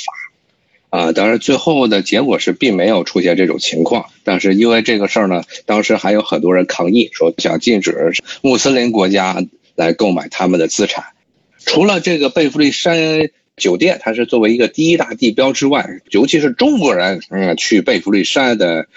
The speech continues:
主要原因，就是因为它旁边的，它那有一条著名的这个奢侈品一条街，叫 Rodeo Drive。呃，Rodeo Drive 就是叫罗迪奥街。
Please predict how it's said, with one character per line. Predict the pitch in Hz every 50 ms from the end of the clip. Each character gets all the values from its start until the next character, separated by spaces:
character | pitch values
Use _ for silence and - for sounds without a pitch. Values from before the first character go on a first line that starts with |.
| - - -
主 | - 98 95
要 | 101 101 101
原 | 95 95 87 95 120
因， | 147 147 131 - - - - -
就 | - 104 92 85
是 | 82 87 82 80
因 | 85 87
为 | 90 87 82
它 | - 95 95
旁 | - - - - 80 87
边 | 107 95 92 92
的， | 87 82
它 | 73 - - 98
那 | 101 104 95
有 | 87 78 82
一 |
条 | 82 - 90 90
著 | - - 113 90
名 | 80 80 80
的 | 98 113
这 | - 90 85
个 | - 80
奢 | - - - 107
侈 | 95 110 92
品 | - - -
一 | 98
条 | 95 101 110 120
街， | 120 156 180 180 165 -
叫 | 101 95 85
Rodeo | 92 98 104 107 107 120 127 139 147 139 -
Drive。 | - 117 104 101 95 78 65 64 - - _ _ -
呃， | 113 113
Rodeo | 117 123 113 107 147 160 170 170 147
Drive | 127 131 131 143 135 104 87 - - 90 -
就 | - 104 101 95
是 | - -
叫 | 90 87 85
罗 | 90 95 107 123 135
迪 | 135 160 175
奥 | - - 135 139 120 107 101
街。 | 95 - - 170 190 180